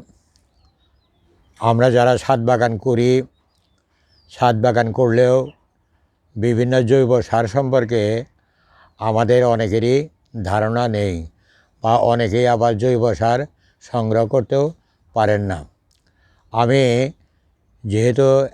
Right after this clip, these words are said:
একজন ছাদ বাগানি, তাই আমার ছাদ বাগানের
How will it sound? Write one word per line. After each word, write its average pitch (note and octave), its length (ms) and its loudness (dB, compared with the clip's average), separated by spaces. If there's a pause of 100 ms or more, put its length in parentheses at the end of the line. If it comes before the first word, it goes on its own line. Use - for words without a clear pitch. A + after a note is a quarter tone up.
(100)
একজন A#2 300 -2
ছাদ B2 180 0 (100)
বাগানি, A#2 360 0 (920)
তাই A#2+ 260 2 (720)
আমার A#2 300 0 (120)
ছাদ B2 200 0 (100)
বাগানের A#2+ 460 0